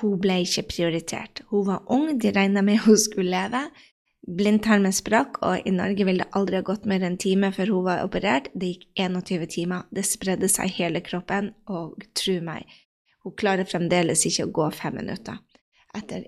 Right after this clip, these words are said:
enogtyve dager. Så, eh, der, jeg spurte igjen bare, «Oi, takk, det var det du skulle si meg», for min mentale, eh, helse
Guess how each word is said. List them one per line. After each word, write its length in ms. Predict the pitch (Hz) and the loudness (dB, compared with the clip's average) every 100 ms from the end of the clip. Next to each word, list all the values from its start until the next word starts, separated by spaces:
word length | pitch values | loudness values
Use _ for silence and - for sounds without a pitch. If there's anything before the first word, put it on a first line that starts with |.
| 175 | -6
enogtyve 500 | 185 180 - 170 - | -6 -8 -10 -10 -10
dager. 380 | 139 123 - 220 _ _ _ _ - | -12 -14 -16 -18 _ _ _ _ -8
Så, 260 | - 220 214 214 | 0 2 4 4
eh, 240 | 208 202 214 - _ _ _ _ - | 4 2 -2 -8 _ _ _ _ -4
der, 460 | 185 262 302 - - _ _ _ | 0 2 0 -4 -12 _ _ _
jeg 180 | - 220 - | -4 -2 -4
spurte 560 | - - 220 220 214 185 - | -8 -2 -2 2 2 4 4
igjen 400 | 190 185 180 175 | 4 4 2 0
bare, 400 | 185 170 165 - | 0 0 -2 0
«Oi, 220 | 208 196 196 | 0 0 -2
takk, 300 | 220 214 - | -6 -8 -8
det 100 | 175 | -6
var 100 | 190 | 0
det 180 | 202 220 | 2 4
du 80 | 190 | 2
skulle 240 | - - | 0 -2
si 120 | 214 208 | 0 0
meg», 160 | 185 - | -2 -2
for 240 | 208 202 - 214 | -4 -4 -4 2
min 420 | 220 220 190 196 | 6 6 4 0
mentale, 960 | 202 196 - 226 269 262 202 180 175 185 - _ _ _ - | -2 -2 4 8 8 6 4 0 -2 -10 -18 _ _ _ -8
eh, 180 | 175 190 214 | -6 0 4
helse 480 | 277 302 - 220 | 6 6 2 0